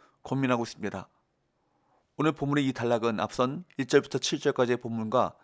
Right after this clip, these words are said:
이어지는데, 마지막으로 어떻게 주 안에 굳게 설 것인가를 서술하고 있습니다. 이를 위해 바울은 이 편지를 받고 있는 수신자들이 생각해야 할 것 여섯 가지와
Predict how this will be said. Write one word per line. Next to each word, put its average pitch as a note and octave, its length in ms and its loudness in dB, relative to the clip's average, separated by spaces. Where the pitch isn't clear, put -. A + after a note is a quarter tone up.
이어지는데, B2+ 720 0
마지막으로 C#3+ 560 6
어떻게 B2+ 400 2
주 - 160 -2
안에 B2 160 2
굳게 - 260 -8
설 C#3+ 140 -4
것인가를 A#2 600 -2
서술하고 C#3 400 -2
있습니다. G2 440 -6
이를 D3+ 220 6
위해 C3+ 280 8
바울은 B2 480 2
이 D3 120 2
편지를 D#3 320 0
받고 C#3 220 -2
있는 B2+ 160 2
수신자들이 B2 680 -4
생각해야 B2 400 0
할 G2+ 120 0
것 G2 200 0
여섯 D3 240 -4
가지와 A#2 420 2